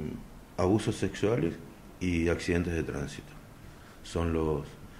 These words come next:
los, los, los tres delitos que podemos decir que tienen, se repiten,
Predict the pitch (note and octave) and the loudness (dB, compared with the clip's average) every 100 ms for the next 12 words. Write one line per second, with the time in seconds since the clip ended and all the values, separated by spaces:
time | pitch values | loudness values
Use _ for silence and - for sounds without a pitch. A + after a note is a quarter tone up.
0 | - - - - - - E2+ D#2+ D#2 E2 | -16 -16 -16 -16 -10 -2 0 2 2 2
1 | D2+ D2 D2 E2 G#2 G#2+ F2+ G2 - G#2+ | 2 0 -2 2 4 6 4 4 2 2
2 | - D#2+ D#2 D2 B1 - - - - - | 2 4 4 2 0 -4 -6 -8 -12 -12
3 | - - D#2+ D#2 E2 D2+ E2+ D#2 D#2 D2+ | -14 -4 0 2 0 -2 -2 -2 0 0
4 | D2+ D2 B1+ - F#2+ F2+ D2+ D#2+ C#2+ | 0 0 -2 2 4 4 2 -2 -2